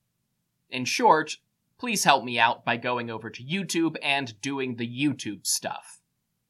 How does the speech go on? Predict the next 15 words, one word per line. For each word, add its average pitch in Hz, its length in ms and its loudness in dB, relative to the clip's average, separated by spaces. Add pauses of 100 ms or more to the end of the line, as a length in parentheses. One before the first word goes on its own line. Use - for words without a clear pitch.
(520)
Look 135 180 -6
forward 147 440 2
to 131 100 -4
new 123 180 2
episodes, 180 640 2
especially 120 540 2
with 107 180 -10
some - 200 -6
catch-up 190 640 2
at 131 120 -8
the 123 40 -8
beginning 110 440 -10
of 98 100 -16
the 104 100 -14
year, 185 500 -2